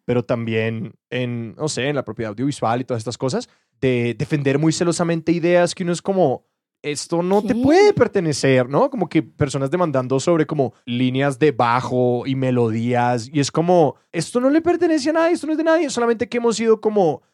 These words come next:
Speaker 2: Mm.
Speaker 1: entrando más y más en este mundo donde las corporaciones tienen la mayor cantidad de plata para dar estas peleas, pues, pues acaban ganando.
Speaker 2: Exactamente. Es una discusión filosófica, legal,
Speaker 1: Ujú.
Speaker 2: y como tú decías, como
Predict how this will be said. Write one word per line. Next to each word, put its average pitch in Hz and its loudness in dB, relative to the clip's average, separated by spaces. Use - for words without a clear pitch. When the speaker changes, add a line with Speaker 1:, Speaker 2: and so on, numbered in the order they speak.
Speaker 2:
Mm. 160 -6
Speaker 1:
entrando 165 2
más 185 0
y 190 -4
más 196 2
en 165 -4
este 156 -4
mundo 160 0
donde 147 0
las 139 0
corporaciones 139 -2
tienen 131 -4
la 135 0
mayor 123 -6
cantidad 143 -2
de 135 -2
plata 151 -4
para 151 0
dar 127 -2
estas 143 -4
peleas, 131 0
pues, 165 -20
pues 143 -6
acaban 113 -4
ganando. 123 -6
Speaker 2:
Exactamente. 208 0
Es 247 0
una 302 0
discusión 240 -2
filosófica, 226 0
legal, 202 4
Speaker 1:
Ujú. 127 -8
Speaker 2:
y 254 2
como 247 2
tú 240 0
decías, 269 0
como 247 -2